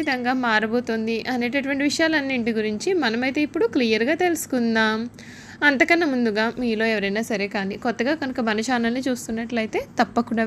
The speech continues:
వీడియోని లైక్ చేయండి. తప్పకుండా మన ఛానల్ని సబ్స్క్రైబ్ చేసుకోవడం మర్చిపోకండి. సబ్స్క్రైబ్ చేసుకోవడంతో పాటుగా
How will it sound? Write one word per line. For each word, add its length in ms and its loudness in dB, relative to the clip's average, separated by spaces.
వీడియోని 380 4
లైక్ 280 4
చేయండి. 400 2
తప్పకుండా 420 4
మన 180 2
ఛానల్ని 400 0
సబ్స్క్రైబ్ 500 0
చేసుకోవడం 380 0
మర్చిపోకండి. 640 0
సబ్స్క్రైబ్ 600 4
చేసుకోవడంతో 520 -4
పాటుగా 300 -2